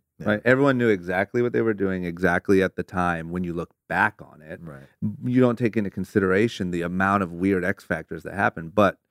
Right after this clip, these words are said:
Speaker 2: without just blindly taking the shot at it, you have nothing.
Speaker 1: Right.
Speaker 2: Um,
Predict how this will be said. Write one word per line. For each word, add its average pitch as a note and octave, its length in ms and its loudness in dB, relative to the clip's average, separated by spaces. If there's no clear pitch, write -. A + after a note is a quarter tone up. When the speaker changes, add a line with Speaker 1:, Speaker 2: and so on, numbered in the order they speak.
Speaker 2:
without F#2+ 360 2
just E2+ 180 -8
blindly F2 460 -4
taking F2 360 -4
the D#2+ 80 -10
shot G2 320 -2
at D#2 100 -6
it, E2+ 200 -8
you F2 360 -4
have F2+ 100 -4
nothing. F#2+ 280 -8
Speaker 1:
Right. C#2+ 160 -18
Speaker 2:
Um, B2 500 4